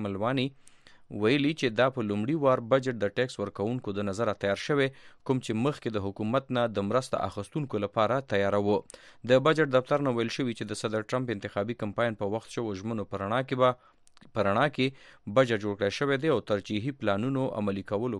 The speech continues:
کار پکې شوی دی. د ویلي دي چې د دې سره په بج-، د، د دې سره به بجټ راتلونکو لسو کالو کې توله شي او اقتصاد به درې فیصده وده وکړي.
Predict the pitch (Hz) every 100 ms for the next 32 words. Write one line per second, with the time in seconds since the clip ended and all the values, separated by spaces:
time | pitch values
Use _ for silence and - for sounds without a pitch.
0 | - 113 - 107 - 127 - - - 104
1 | 101 101 - - - _ _ - _ _
2 | - - - - - - - 113 127 131
3 | 151 151 120 131 131 127 123 107 101 120
4 | 123 - - 71 107 123 117 117 143 131
5 | 123 131 135 110 135 131 123 - 107 101
6 | 101 135 135 110 131 139 104 127 135 127
7 | 123 127 - 98 101 147 - 165 123 101
8 | - 101 123 123 110 135 139 - _ 95
9 | 110 147 120 104 101 101 104 101 101 -